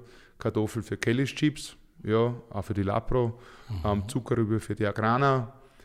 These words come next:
Speaker 1: Weizen, einerseits auch für die örtlichen Mühlen oder auch, auch für die Agrana, für Ethanolproduktion, Mais ebenso und, ähm, ja, ich bin ein bisschen schnell durchgegangen. Ja.
Speaker 2: Tiere?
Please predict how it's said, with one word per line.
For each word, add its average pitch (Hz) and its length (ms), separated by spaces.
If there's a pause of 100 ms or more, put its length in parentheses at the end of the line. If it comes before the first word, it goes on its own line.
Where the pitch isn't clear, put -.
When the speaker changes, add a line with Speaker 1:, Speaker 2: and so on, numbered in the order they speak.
(160)
Speaker 1:
Weizen, 120 800 (300)
einerseits 113 460
auch 107 100
für 107 100
die 104 100
örtlichen 101 460
Mühlen 160 640
oder 123 260
auch, 107 200
auch 110 80
für - 120
die 107 180
Agrana, 107 560
für 117 120
Ethanolproduktion, 113 880 (540)
Mais 101 360
ebenso 123 760 (480)
und, 98 420
ähm, 95 400 (440)
ja, 92 160
ich - 180 (260)
bin 101 120
ein 98 60
bisschen 98 140
schnell 98 180
durchgegangen. 95 440 (240)
Ja. 98 140
Speaker 2:
Tiere? 135 460